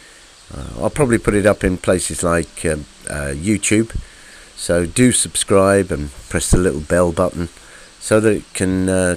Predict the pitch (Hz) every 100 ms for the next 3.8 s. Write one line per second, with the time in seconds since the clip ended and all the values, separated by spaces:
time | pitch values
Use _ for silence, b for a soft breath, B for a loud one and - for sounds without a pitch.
0 | - 101 95 90 90 87 - - - -
1 | 73 87 90 87 87 87 85 76 - -
2 | - 60 65 55 50 50 - - 82 78
3 | 71 - - 80 69 73 62 -